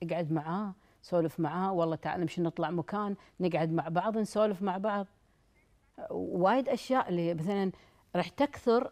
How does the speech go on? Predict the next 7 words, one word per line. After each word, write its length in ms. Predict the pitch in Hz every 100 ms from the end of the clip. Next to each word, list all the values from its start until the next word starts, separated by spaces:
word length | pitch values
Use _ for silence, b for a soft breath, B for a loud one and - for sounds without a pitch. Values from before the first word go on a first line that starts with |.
| 175
الأوامر 800 | 175 185 185 220 294 262 175 - _ _ -
عند 300 | 185 202 160
ال-، 220 | 160 151 165
ال-، 320 | 165 160 156
ال-، 680 | 156 160 156 139 160 160 160
ال-، 600 | 160 160 160 156 160 175
الأب، 400 | 170 202 285